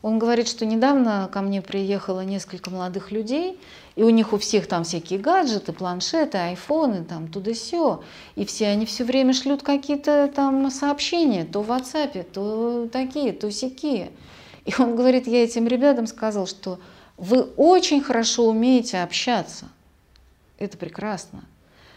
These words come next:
но умеете ли вы присутствовать? Умеете ли вы просто быть друг с другом?" Да? А в, на одном сайте, опять же, я прочитала, что есть три правила хорошего брака,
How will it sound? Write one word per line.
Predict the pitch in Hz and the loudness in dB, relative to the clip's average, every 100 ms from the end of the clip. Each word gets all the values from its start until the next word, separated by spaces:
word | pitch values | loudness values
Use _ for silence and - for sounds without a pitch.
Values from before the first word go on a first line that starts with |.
| - - | -20 -4
но | 202 214 | -2 2
умеете | 220 254 285 269 233 | 4 6 6 6 2
ли | 202 | 0
вы | 208 240 | 0 -2
присутствовать? | 208 190 - 226 - - 170 160 - - _ _ _ _ _ _ _ _ _ _ _ | -4 -10 -6 -6 -6 -12 -14 -14 -18 -20 _ _ _ _ _ _ _ _ _ _ _
Умеете | 214 226 262 254 220 | 0 4 6 4 2
ли | 214 | 0
вы | 214 | 0
просто | 220 214 - 185 | 0 -2 -2 -6
быть | 175 208 196 - | -2 -4 -4 -10
друг | - 180 - | -16 -16 -14
с | |
другом?" | - 190 170 160 160 160 _ _ _ _ _ _ _ _ _ _ - | -14 -12 -14 -16 -20 _ _ _ _ _ _ _ _ _ _ _ -14
Да? | 220 233 - - - - - - | -14 -14 -18 -20 -20 -20 -20 -8
А | - | -6
в, | 185 | -2
на | 208 208 | 0 0
одном | 208 226 226 | 2 2 2
сайте, | 269 277 269 226 | 4 4 4 -2
опять | 208 208 | 0 -2
же, | 185 | 0
я | 202 | -2
прочитала, | 202 202 - 233 214 | -2 -4 -4 0 0
что | 190 - | 0 -4
есть | 208 208 | -4 -2
три | 247 240 | 0 0
правила | 226 220 190 175 | 2 2 2 -2
хорошего | - 196 190 - 185 | -2 -2 -2 -4 -6
брака, | 190 254 302 190 | -4 -4 -4 -8